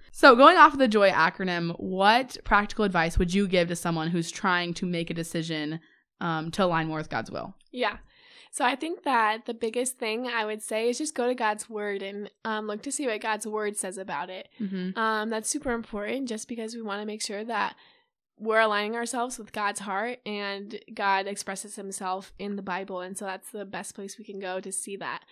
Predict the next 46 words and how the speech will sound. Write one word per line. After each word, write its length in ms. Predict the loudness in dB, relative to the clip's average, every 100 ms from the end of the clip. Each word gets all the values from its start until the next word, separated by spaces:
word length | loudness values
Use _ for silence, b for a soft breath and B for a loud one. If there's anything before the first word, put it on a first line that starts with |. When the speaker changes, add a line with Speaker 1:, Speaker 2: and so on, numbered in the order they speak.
| b
Speaker 1:
That's 140 | -4
where 80 | -2
he 80 | 0
tells 320 | -2 -2 -2
us 320 | -6 -8 -12
Speaker 2:
Right. 420 | 0 2 2 -2 -2
Speaker 1:
that. 280 | -2 -2 -14 _
Speaker 2:
Yeah. 360 | -2 2 2 -2 _ b b b
Speaker 1:
Yeah. 220 | 2 6 6
Speaker 2:
Um, 140 | 2 -4
a 220 | 0 0
really 240 | 2 0
good 240 | 0 0 0
and 160 | -2
easy 240 | -4 -4 -6
example 380 | -4 -6 -4 -4
about 240 | -4 -4
this 200 | -4 -2
would 160 | -4 -4
be 360 | -4 -2 -4 -4
a 80 | -4
dating 320 | 2 2 2 -2
relationship. 840 | -4 -6 -6 -6 -6 -6 -10 -8 -8 -8
You're 200 | -12 -8
interested 420 | -8 -8 -6 -4
in 80 | -4
this 160 | -6
boy, 380 | -4 2 4 4
he's 180 | 2 -2
super 320 | -4 -6 -10
cute. 440 | -8 -2 0 0 -2
And 140 | -2
so 100 | 2
you're 120 | 2
trying 240 | 4 2 4
to 40 |
Speaker 1:
<laughs> 60 | 4
Speaker 2:
decide 340 | 4 4 2
if 180 | -2 -4
you 80 | -4
should 300 | -2 -2 -2
pursue 320 | -4 -4 -4
a 100 | -2
relationship 720 | -2 -2 -6 -6 -8 -8 -8
with 160 | -10 -10
him. 300 | -10 -10